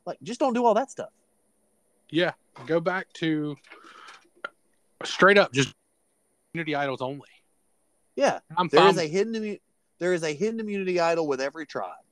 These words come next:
Speaker 1: and when it, when one gets played, it, and, and that, that's where, that's another place where having three tribes from the beginning creates problems. Is that now instead of potentially two idols at the merge, there's potentially three,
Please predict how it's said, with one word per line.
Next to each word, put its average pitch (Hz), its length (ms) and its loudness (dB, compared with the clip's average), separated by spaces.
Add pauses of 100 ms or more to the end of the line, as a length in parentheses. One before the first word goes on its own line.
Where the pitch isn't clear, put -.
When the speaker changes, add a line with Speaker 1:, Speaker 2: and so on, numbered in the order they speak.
(320)
Speaker 1:
and 143 400 0
when 135 380 -2
it, 147 160 -4
when 143 260 -4
one 185 220 0
gets 220 200 0
played, 165 560 2 (580)
it, 135 640 4 (300)
and, 185 160 2
and 196 160 2
that, 220 160 4
that's 233 180 -4
where, 220 220 2
that's 185 140 -4
another 220 220 -2
place 127 360 -6
where 143 220 2
having 151 320 -4
three 160 260 -4
tribes 160 340 0
from 170 200 -10
the 175 60 -10
beginning 196 440 -6 (320)
creates 135 380 4
problems. 214 640 0 (760)
Is 156 240 4
that 160 260 4
now 151 300 2
instead 180 320 2
of 120 180 -2 (240)
potentially 156 580 0
two 277 240 -4
idols 147 380 0
at 117 120 -8
the 110 80 -8
merge, 98 500 -8 (340)
there's 165 220 6
potentially 151 560 0
three, 131 600 2